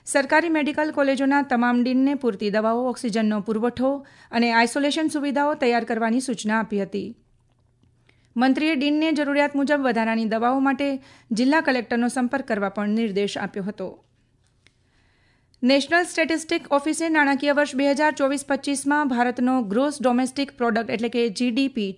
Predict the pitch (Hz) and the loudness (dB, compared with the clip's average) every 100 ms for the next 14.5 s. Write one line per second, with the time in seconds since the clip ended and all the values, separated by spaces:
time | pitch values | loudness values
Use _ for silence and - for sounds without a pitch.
0 | - 226 233 220 220 254 254 262 262 269 | -2 -2 0 -2 0 0 0 -2 0 2
1 | 269 240 220 208 - - - 214 214 214 | 2 0 0 -2 -6 -20 -14 -2 0 2
2 | 311 285 226 226 240 247 208 202 202 220 | 0 2 2 0 0 0 0 -2 -2 -4
3 | 190 196 190 175 175 - 185 226 _ _ | -4 -4 -6 -6 -4 -4 -6 -6 _ _
4 | _ _ - 233 240 277 285 311 285 285 | _ _ 0 2 4 4 4 4 2 2
5 | 294 302 277 285 285 294 285 269 262 262 | 0 0 0 0 0 0 0 0 0 0
6 | 254 269 285 262 285 262 247 247 254 240 | 2 0 0 0 0 0 2 0 0 0
7 | 240 208 226 226 240 214 202 233 220 214 | -2 -4 -2 -2 0 0 0 -2 -2 -2
8 | 208 233 233 220 220 247 247 240 220 208 | 0 -2 -2 -2 0 -2 -2 -2 -2 0
9 | 208 196 202 214 240 190 196 180 202 175 | -2 -2 -2 0 0 0 -4 -4 -4 -6
10 | - _ _ _ - 233 240 254 247 240 | -10 _ _ _ 2 4 6 6 4 2
11 | 247 277 277 285 294 285 285 277 277 311 | -2 0 -2 -2 -2 -2 -2 -4 -2 -2
12 | 302 302 262 262 247 269 277 262 269 269 | -2 0 0 0 0 -2 -2 -2 0 2
13 | 285 233 226 - 247 226 226 185 247 269 | 2 2 -2 0 -2 -2 -4 -2 -2 0
14 | 277 208 208 190 180 | 0 0 0 -4 -8